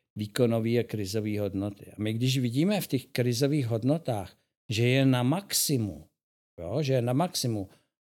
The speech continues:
odolnej, dokáže řešit a tak dále, ale v tom sloupci výkonových hodnot dosahuje, já nevím, šedesát, sedmdesát procent,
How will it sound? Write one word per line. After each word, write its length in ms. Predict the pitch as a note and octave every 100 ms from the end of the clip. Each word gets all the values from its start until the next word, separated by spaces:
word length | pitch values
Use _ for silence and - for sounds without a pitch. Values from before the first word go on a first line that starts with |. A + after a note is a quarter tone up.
| -
odolnej, 720 | C#3+ B2 A#2 A#2 A2 G#2+ G#2+
dokáže 600 | G2+ C3 C#3 B2 A#2 A#2
řešit 560 | G#2 A#2 - A#2 G#2 - -
a 60 |
tak 200 | - A2
dále, 320 | G2+ A#2 B2 G2+ -
ale 340 | E3+ G3+ B2+ - _ _ _
v 20 | -
tom 140 | B2+
sloupci 520 | - C3 D3 - C#3
výkonových 640 | A2+ B2 C3 G3+ G3 D#3 A#2+
hodnot 480 | A2+ F3+ F3 B2 -
dosahuje, 600 | A#2 A#2 - C3+ C3 C3+
já 180 | B2 A2+
nevím, 280 | C3+ B2+ G2 - _ _ _ _ _
šedesát, 640 | - G2+ B2 - A2+ G#2 G#2+ _ _ _ _
sedmdesát 640 | A2 C3 C3 A#2+ A#2 F#2+
procent, 500 | _ C#3+ D#3 - F#2